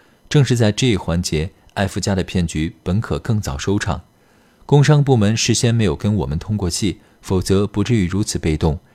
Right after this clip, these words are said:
金鸡广场的民警此前疲于应对一批批前来说理的客户，为他们登记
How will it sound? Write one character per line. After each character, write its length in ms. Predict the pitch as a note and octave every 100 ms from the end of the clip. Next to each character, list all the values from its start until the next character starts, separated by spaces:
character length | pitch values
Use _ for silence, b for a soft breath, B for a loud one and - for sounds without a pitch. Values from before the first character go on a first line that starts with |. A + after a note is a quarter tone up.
| b b b b
金 180 | C#3
鸡 100 | C3
广 240 | C3 A#2 A#2+
场 140 | A#2+
的 60 | F2
民 200 | E2+ G#2
警 260 | F#2+ D2+ -
此 160 | -
前 260 | E2+ E2+ F2
疲 160 | - F#2
于 100 | A2
应 180 | B2 F#2+
对 140 | F#2
一 100 | E2
批 160 | - F#2
批 260 | - G2
前 240 | G2+ - E2+
来 160 | D#2+
说 240 | E2 G#2 G2+
理 120 | D#2
的 100 | C#2+
客 180 | - F2+
户， 280 | - E2 b b b b
为 120 | C3+
他 140 | B2 B2+
们 120 | A#2
登 220 | A2+ B2
记 240 | A#2 A2+